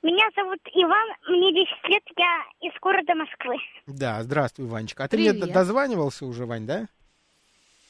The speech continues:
Speaker 1: Да.
Speaker 2: Дозванивался. Ну что, Вань, давай тогда мы с тобой отвечать будем на первый вопрос. Он не очень сложный, но очень,
Speaker 1: Ага.
Speaker 2: очень интересный. Смотри. О, так, так, так. Вот.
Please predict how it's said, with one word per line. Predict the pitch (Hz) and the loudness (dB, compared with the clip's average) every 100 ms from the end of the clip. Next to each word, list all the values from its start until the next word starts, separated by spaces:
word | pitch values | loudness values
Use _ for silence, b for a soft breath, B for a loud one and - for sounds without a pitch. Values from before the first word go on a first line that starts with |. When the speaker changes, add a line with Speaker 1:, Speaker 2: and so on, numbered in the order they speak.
| b b b | b b b
Speaker 1:
Да. | 320 294 277 330 | 0 2 2 -2
Speaker 2:
Дозванивался. | 131 127 110 90 85 85 - - _ _ _ _ | -4 -4 -4 -10 -12 -18 -20 -20 _ _ _ _
Ну | 185 277 | 2 2
что, | - 220 | 4 4
Вань, | 156 180 127 | 6 2 4
давай | 175 277 | 4 4
тогда | 277 180 185 196 | 4 0 2 2
мы | 185 | 2
с | |
тобой | - 175 180 170 | -2 0 2 2
отвечать | 165 160 196 170 | 0 -2 -2 -2
будем | 151 147 | -2 0
на | 143 | 0
первый | 139 147 131 | 0 0 0
вопрос. | 123 127 120 - - | -2 -4 -8 -8 -14
Он | 135 151 | -10 -4
не | 160 | 0
очень | 165 - 120 | 0 -2 -8
сложный, | - 202 254 202 190 139 - | 0 2 2 0 -2 -4 -10
но | 135 147 185 175 - _ | -8 -4 -2 -4 -8 _
очень, | - 381 339 | -6 -4 0
Speaker 1:
Ага. | 349 - _ - | -2 -2 _ -12
Speaker 2:
очень | 156 - 135 | -10 -8 -10
интересный. | 120 110 92 - - - _ _ b _ | -10 -12 -12 -14 -20 -20 _ _ b _
Смотри. | - 147 139 110 - _ _ _ _ _ _ _ _ _ b b b b b b _ | -4 -2 -2 -8 -10 _ _ _ _ _ _ _ _ _ b b b b b b _
О, | 135 135 131 131 131 120 | -4 0 0 0 -2 -4
так, | 113 | -10
так, | - 107 | -12 -14
так. | 104 | -8
Вот. | 127 165 | 0 0